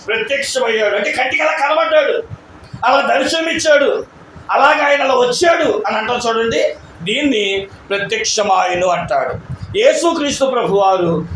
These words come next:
శరీరముతో ప్ర-, ఆ, ప్రత్యక్షమయ్యాడట, శరీరంలో ఉన్న రక్త మాంసాలతో ప్రత్యక్షమయ్యాడంట. ఎందుకు యేసుక్రీస్తు ప్రభువారు ఆ సశరీరుడుగా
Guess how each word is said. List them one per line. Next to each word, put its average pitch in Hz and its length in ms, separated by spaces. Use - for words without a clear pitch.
శరీరముతో 262 800
ప్ర-, 202 320
ఆ, 180 140
ప్రత్యక్షమయ్యాడట, 160 1120
శరీరంలో 269 560
ఉన్న 262 160
రక్త 208 300
మాంసాలతో 285 640
ప్రత్యక్షమయ్యాడంట. 175 960
ఎందుకు 330 360
యేసుక్రీస్తు 254 720
ప్రభువారు 175 720
ఆ 170 200
సశరీరుడుగా 247 1080